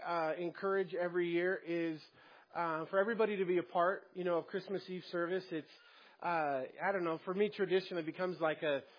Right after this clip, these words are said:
kind of a Christian tradition of being in church on Christmas Eve. I think there's one place that a, a Christian needs to be, and that's in church on Christmas Eve. So, um, so encourage everybody to mark your calendars, be a part of that. I know people travel and do different things.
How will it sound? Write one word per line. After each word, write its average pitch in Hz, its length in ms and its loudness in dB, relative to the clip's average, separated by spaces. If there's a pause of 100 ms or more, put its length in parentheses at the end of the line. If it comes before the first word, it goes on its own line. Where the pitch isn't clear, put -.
(180)
kind 214 140 2
of 233 60 2
a 202 80 2
Christian 202 480 -4
tradition 156 640 -4 (100)
of 147 300 2 (400)
being 190 300 4
in 165 180 0
church 170 240 -2
on 147 160 -4
Christmas 151 460 -8
Eve. 147 200 -2
I 147 120 -2
think 180 120 0
there's 175 200 -2
one 185 200 0
place 180 280 2 (100)
that 160 140 0
a, 143 100 0 (300)
a 147 60 -8
Christian 190 440 -2
needs 180 300 2
to 220 80 -2
be, 220 280 -4 (240)
and 156 120 -2
that's 175 200 0
in 190 140 2
church 185 300 -2
on 160 140 -2
Christmas 165 420 -6
Eve. 147 180 -4 (140)
So, 156 240 2 (340)
um, 151 400 0
so 180 120 0
encourage 190 300 2
everybody 196 360 2
to 170 80 0
mark 175 260 0
your 180 80 -20
calendars, 180 400 -2
be 156 160 -4
a 151 60 0
part 175 240 0
of 175 60 0
that. 175 180 2
I - 20 -2
know 156 140 -2
people 160 300 -8
travel 160 340 -2
and 151 80 -6
do 151 60 -6
different 156 280 -6
things. 156 220 -4